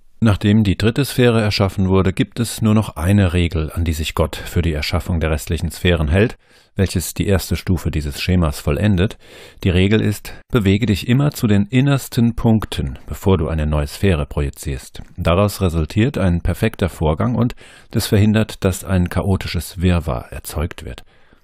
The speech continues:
Bei der Erschaffung jeder neuen Sphäre werden mehr und mehr Strukturen beziehungsweise Informationen verfügbar, so wie die zuvor erwähnte Form des Vesica Piscis. Die darin enthaltenen Strukturen nach jeder neu hinzugefügten Sphäre sind viel zu umfangreich, um sie hier detailliert abzuhandeln.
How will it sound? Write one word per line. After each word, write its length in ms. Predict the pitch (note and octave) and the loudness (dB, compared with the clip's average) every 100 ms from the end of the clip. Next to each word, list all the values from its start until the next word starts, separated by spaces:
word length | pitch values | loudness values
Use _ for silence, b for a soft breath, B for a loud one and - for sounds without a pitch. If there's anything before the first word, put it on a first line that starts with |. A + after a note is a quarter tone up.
| b _ _ _ _ _ - | b _ _ _ _ _ 0
Bei 80 | G#2+ | 2
der 120 | A2+ | 2
Erschaffung 400 | G#2+ C3 C3+ B2+ | 2 0 2 2
jeder 240 | A2+ A2+ G#2+ | 4 4 4
neuen 320 | F#2 F2+ F#2 | 4 2 0
Sphäre 480 | - A2 A2+ B2 G#2 | 0 2 2 2 0
werden 260 | F2 D#2 | 0 0
mehr 220 | D2+ G#2 | 2 0
und 180 | G2+ - | 0 -2
mehr 160 | F2+ F#2+ | 0 0
Strukturen 580 | - F2+ - A#2+ G2+ D#2 | 0 -4 0 2 2 2
beziehungsweise 520 | D2 F2 E2 E2 E2+ | -2 -4 -2 -2 -2
Informationen 680 | F2+ F2 D#2 - F#2+ A2+ A#2 | -2 0 -2 0 2 4 2
verfügbar, 560 | B2+ A2 C3+ - D3 | 0 0 0 0 0
so 300 | G#2 G#2 B2+ | 2 4 4
wie 60 | A2+ | 2
die 80 | G2+ | -2
zuvor 320 | - - F2 | -2 -2 0
erwähnte 320 | E2+ F2 F2+ | 2 0 0
Form 320 | - F2 F#2 | 0 2 2
des 200 | F2 - | 0 0
Vesica 440 | F2 D#2+ E2 - E2 | 0 0 -2 -4 -2
Piscis. 600 | F2+ D#2+ - - - - B B B | -2 -2 -6 -10 -12 -16 B B B
Die 80 | G#2 | 2
darin 260 | G2+ A2 A2 | 4 4 4
enthaltenen 460 | F2+ G2+ G2+ F2+ | 4 2 2 -2
Strukturen 640 | - D#2+ - B2+ B2 B2 F#2+ | -2 -4 0 2 4 2 2
nach 220 | G2+ A#2 | 2 2
jeder 240 | F#2 D#2+ | 0 0
neu 140 | D2+ D2+ | 2 0
hinzugefügten 600 | D2+ - D2+ - D#2 D#2+ | -2 -6 -8 -6 -6 -6
Sphäre 360 | - G2 G#2+ | 0 2 2
sind 200 | G2+ A2+ | 2 0
viel 240 | - C#3+ D3 | 2 0 0
zu 140 | C3+ | 2
umfangreich, 680 | C#3 D3 B2 F#2+ D2 C#2 - | 2 2 2 2 0 -4 -4
um 80 | D2+ | -4
sie 100 | D2+ | -2
hier 140 | E2 | -2
detailliert 560 | D2+ D2+ E2 F#2 - - | 0 -2 0 0 0 -4
abzuhandeln. 720 | - - E2+ C#2 C2 - | -4 -2 -2 -2 -6 -10